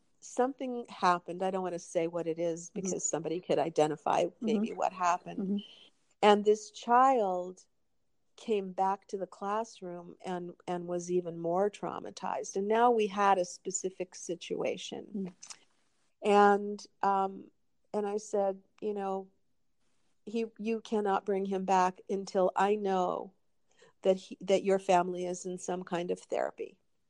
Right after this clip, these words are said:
Speaker 2: Mm.
Speaker 1: There, there has to be somebody with more expertise than me <laughs>
Speaker 2: Yeah.
Speaker 1: helping you through this situation.
Speaker 2: Yeah.
Speaker 1: It really is a very important situation.
Speaker 2: Yeah.
Speaker 1: And so,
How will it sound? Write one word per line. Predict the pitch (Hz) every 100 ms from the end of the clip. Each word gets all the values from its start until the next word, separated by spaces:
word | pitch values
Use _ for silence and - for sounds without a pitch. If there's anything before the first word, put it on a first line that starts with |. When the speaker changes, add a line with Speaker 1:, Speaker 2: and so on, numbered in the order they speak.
| -
Speaker 2:
Mm. | 185 - _
Speaker 1:
There, | 196 190 185
there | 190
has | - 220 220 -
to | 202
be | 190 190
somebody | 185 190 180 175 175 - _ _
with | 180 180
more | 190 180
expertise | 180 - 190 - 165 -
than | 185 175
me | 233 220 151 - - 453 -
<laughs> | 269 - -
Speaker 2:
Yeah. | 185 175 233
Speaker 1:
helping | - 220 220 208 254
you | 185 -
through | 185 180
this | 180 185
situation. | - 165 165 160 143 156 180
Speaker 2:
Yeah. | 180
Speaker 1:
It | - 185
really | 185 180 175 160
is | 160 147 151 -
a |
very | 165 165 156 151
important | 156 160 151 175
situation. | - - - - - - -
Speaker 2:
Yeah. | 185 - - - - _
Speaker 1:
And | 196 202 208 208
so, | - 214 208 208